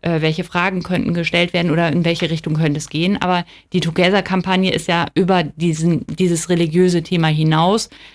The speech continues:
äh, sollen ja auch solche, ähm, Diskriminierungen in Richtung Homosexualität in den Blick genommen werden oder Inklusion.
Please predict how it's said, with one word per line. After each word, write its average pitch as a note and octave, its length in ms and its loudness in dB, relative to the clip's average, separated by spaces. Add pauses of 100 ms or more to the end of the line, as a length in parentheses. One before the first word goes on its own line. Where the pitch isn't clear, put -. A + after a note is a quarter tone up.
(240)
äh, F#3+ 200 4
sollen F3 280 2
ja F3 140 2
auch F3 100 0
solche, E3+ 560 -2
ähm, E3 520 0 (120)
Diskriminierungen F3 840 0
in E3 80 0
Richtung D#3+ 380 0
Homosexualität F3+ 1000 0
in F3+ 140 -2
den F3 180 0
Blick F3+ 160 -4
genommen E3+ 320 0
werden E3 240 0
oder E3 240 2
Inklusion. F#3+ 720 2